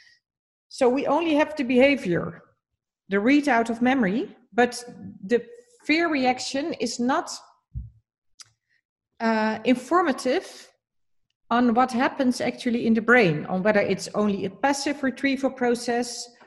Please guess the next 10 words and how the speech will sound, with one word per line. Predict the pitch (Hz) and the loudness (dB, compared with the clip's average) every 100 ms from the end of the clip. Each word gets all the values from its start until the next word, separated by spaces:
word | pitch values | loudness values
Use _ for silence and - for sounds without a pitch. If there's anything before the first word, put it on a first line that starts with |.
| _ - | _ 0
or | 214 | 0
whether | 214 214 214 | 2 0 0
the | 208 208 | -2 -2
memory | 233 233 208 208 | -2 0 0 0
reconsolidation | 214 214 220 208 220 202 240 226 - 156 156 147 _ _ _ _ - | -2 -4 -6 -6 -6 0 2 2 -4 -6 -6 -10 _ _ _ _ -6
is | 165 170 | -6 -2
triggered. | 175 123 - - - - _ - _ - | -4 -2 -6 -10 -18 -20 _ -20 _ -12
So | - 226 226 - - - | 0 2 0 -4 -6 0
this | 320 | 2
is | 294 - - | 0 -4 -12